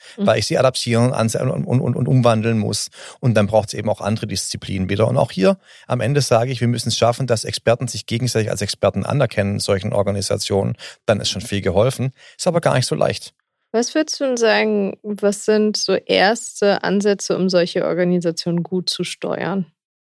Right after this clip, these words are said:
Speaker 1: Wenn du mal so von oben drauf blickst, was ist wichtig?
Speaker 2: Ja, dass man vielleicht weniger Vision erzählt.
Speaker 1: Mhm.
Speaker 2: Also, d-, d-, das ist ja auch so ein Thema. Häufig sagen wir, eine Veränderung stoße ich an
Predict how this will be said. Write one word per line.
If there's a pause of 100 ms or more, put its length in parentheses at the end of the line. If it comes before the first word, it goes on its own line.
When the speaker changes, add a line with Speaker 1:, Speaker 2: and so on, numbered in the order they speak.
(680)
Speaker 1:
Wenn
du
mal
so
von
oben
drauf
blickst, (680)
was
ist
wichtig? (400)
Speaker 2:
Ja,
dass
man
vielleicht
weniger
Vision
erzählt. (880)
Speaker 1:
Mhm.
Speaker 2:
Also, (360)
d-, (380)
d-,
das
ist
ja
auch
so
ein
Thema.
Häufig
sagen
wir,
eine
Veränderung
stoße
ich
an